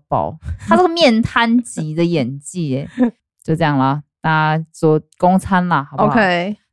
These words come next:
Speaker 1: 再来第二名，胡歌跟杨-，杨幂的《仙剑奇侠传》，你有看吗？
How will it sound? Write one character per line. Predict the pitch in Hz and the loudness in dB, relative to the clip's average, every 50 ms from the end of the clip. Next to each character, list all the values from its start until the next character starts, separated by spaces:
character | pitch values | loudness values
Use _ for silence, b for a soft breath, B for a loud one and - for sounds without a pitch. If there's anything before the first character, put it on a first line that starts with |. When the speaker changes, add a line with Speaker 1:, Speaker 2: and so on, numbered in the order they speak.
| _ | _
Speaker 1:
再 | - 220 214 | -2 0 2
来 | 208 208 | 2 2
第 | - 254 247 | 2 4 4
二 | 240 233 | 4 4
名， | 214 196 175 175 180 190 | 4 2 0 -2 -2 -4
胡 | - - 202 196 208 | -2 0 2 2 4
歌 | 208 226 226 226 | 4 4 4 6
跟 | 220 226 233 226 | 6 4 4 4
杨-， | 214 185 170 190 214 220 214 - | 2 0 0 2 0 -2 0 2
杨 | 196 175 180 196 | 2 2 2 0
幂 | 208 233 247 220 185 | 0 -2 -2 -2 -4
的 | 151 156 147 151 | -4 -4 -4 -4
《仙 | - - 180 175 185 190 | -4 -6 -6 -4 -4 -4
剑 | 185 208 196 165 156 | -2 -2 -2 -2 -4
奇 | - - - 131 131 | -10 -12 -12 -12 -12
侠 | 139 - 135 120 117 131 | -8 -6 -6 -6 -6 -8
传》， | - - 160 127 82 - - _ _ _ _ _ _ _ _ _ _ _ _ _ _ _ | -6 -4 -4 -4 -4 -4 -12 _ _ _ _ _ _ _ _ _ _ _ _ _ _ _
你 | - 180 | -12 -12
有 | 160 | -12
看 | 135 - 165 147 | -10 -8 -10 -10
吗？ | 143 - | -10 -10